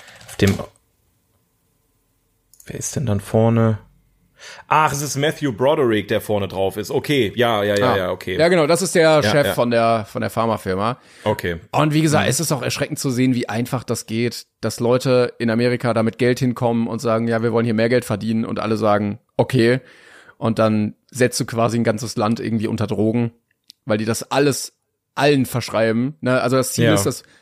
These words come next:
Speaker 2: so vielen Menschen wie möglich zu verschreiben. Äh, die bauen die Skala aus, dass sie sagen, ja, schon auf der Schmerzskala ab vier, verschreib's einfach. Und wenn's nicht wirkt, verschreib mehr.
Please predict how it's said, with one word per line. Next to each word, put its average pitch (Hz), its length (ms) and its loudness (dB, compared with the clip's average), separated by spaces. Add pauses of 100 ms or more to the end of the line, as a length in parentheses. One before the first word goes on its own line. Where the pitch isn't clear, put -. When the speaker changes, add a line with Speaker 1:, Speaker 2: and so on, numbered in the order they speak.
Speaker 2:
so 143 180 -4
vielen 196 460 0
Menschen 165 420 0
wie 135 80 0
möglich 139 340 -2
zu - 100 -14
verschreiben. 117 640 -2 (480)
Äh, 117 460 2
die 117 160 -6
bauen 131 560 0 (280)
die 143 60 -8
Skala 151 480 2
aus, 139 300 2
dass 131 100 -6
sie 127 80 -8
sagen, 123 240 -4
ja, 131 180 -2
schon 151 460 -2
auf 127 140 -4
der 135 100 -4
Schmerzskala 135 600 0
ab - 280 -4 (340)
vier, 165 460 2
verschreib's 151 540 -2
einfach. 117 360 0
Und 139 160 -2
wenn's 156 200 0
nicht 135 100 -6
wirkt, 139 160 -4
verschreib 143 360 -4
mehr. 123 400 -2